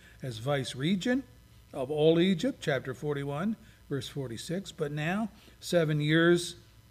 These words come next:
have passed of the good years of plenty with regard to the famine. Verse thirty-five, five years of drought are yet to come. Verse eleven,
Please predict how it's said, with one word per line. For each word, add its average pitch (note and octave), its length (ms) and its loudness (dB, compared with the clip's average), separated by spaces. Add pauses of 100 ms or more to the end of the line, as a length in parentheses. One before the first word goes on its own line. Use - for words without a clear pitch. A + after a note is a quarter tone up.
(680)
have C3 220 -2
passed D#3+ 500 0
of B2 160 -4
the B2+ 180 -6 (400)
good D#3+ 200 4
years D#3 320 4
of D3 160 -4
plenty E3+ 420 2
with C3 640 -10
regard C#3 460 -2
to C3+ 100 -10
the A#2+ 100 -10
famine. E3 500 0 (1120)
Verse A2+ 260 -10
thirty-five, D#3+ 800 -2 (800)
five D3+ 320 2
years D3 280 0
of B2+ 140 -6
drought E3+ 340 4
are A#2+ 140 -2
yet D3 320 2
to G#3 100 -2
come. A3+ 380 0 (1200)
Verse A2+ 260 -8
eleven, D#3+ 480 0